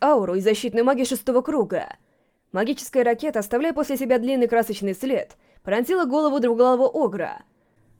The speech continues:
а также огров, бегущих за ним. Девять огромных огров рухнули на землю в одно и то же мгновение. «Пора!»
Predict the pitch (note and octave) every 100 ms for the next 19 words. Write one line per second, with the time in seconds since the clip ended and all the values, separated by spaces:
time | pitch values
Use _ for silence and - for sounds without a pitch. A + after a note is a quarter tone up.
0 | - G#3+ A#3+ E4+ A#3 B3 E4 B3+ G#3 A#3
1 | D4 C#4 A3+ C4+ G#3+ - - _ _ _
2 | _ - F3+ G#3 G3+ G#3 G3+ G3+ G3 A#3+
3 | A3 E3 A3+ C4+ C4 C4 B3+ B3+ C4 F#3
4 | F3 F3+ G3+ G3+ G#3+ A3 G#3+ A3 A#3 A3
5 | F3 B2 D#2 _ _ _ _ _ - F#3
6 | G3 F#3+